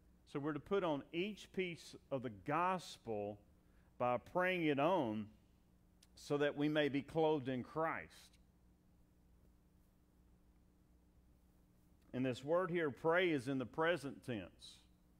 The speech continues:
Which means, hey, we're to pray continually. It's every day, at all times, as God gives us the opportunity. We're to pray. We're to put on this gospel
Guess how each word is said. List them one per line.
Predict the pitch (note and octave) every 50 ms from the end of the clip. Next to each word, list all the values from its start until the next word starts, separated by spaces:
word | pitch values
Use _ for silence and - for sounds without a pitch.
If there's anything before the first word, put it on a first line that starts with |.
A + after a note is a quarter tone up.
| _ - - - - - _ - - - _ _ - _ _ - _ - -
Which | F#2+
means, | G2 F2+ -
hey, | A#2 B2+ B2+ A2+
we're | G2+ G#2 A2 G#2
to | G2+
pray | - - C3 A#2+ A#2
continually. | G#2 A#2 A2 G#2 - D3+ D3+ C#3+ B2+ A2+ G#2+ G#2
It's | G2 - -
every | B2 A#2 A2 A#2
day, | A#2+ D3 D#3+ D#3+ C#3 A#2 G2+ - - - - - - -
at | A#2 G#2+
all | A2+ A#2 A#2+ A#2
times, | - - E3 D#3+ E3 D#3+ D3 C#3 B2+ A#2 G2+ A#2
as | B2 A2 G2+
God | - B2+ B2 A#2+ A2+ G#2
gives | B2 C#3 C3 B2 A2+ G#2+
us |
the | A2+ B2+ C3+ C3+
opportunity. | C3 A#2+ B2+ B2+ A#2 - E3+ F3 E3+ C#3+ A2+ G#2 - - - - - _ _ - G#2 - _ _ _ - - - - - - - _ -
We're | - D3 C#3+ B2+
to | A#2+
pray. | - - - F3 F#3 F#3 F3+ D#3+
We're | C3+ B2+ B2+
to | A#2 B2
put | - - E3 D#3 D#3
on | D#3 D3 C#3
this | C3+ B2 - - -
gospel | D#3 C#3+ D3 D3 C#3+ - - - C3+ C3+ B2+ B2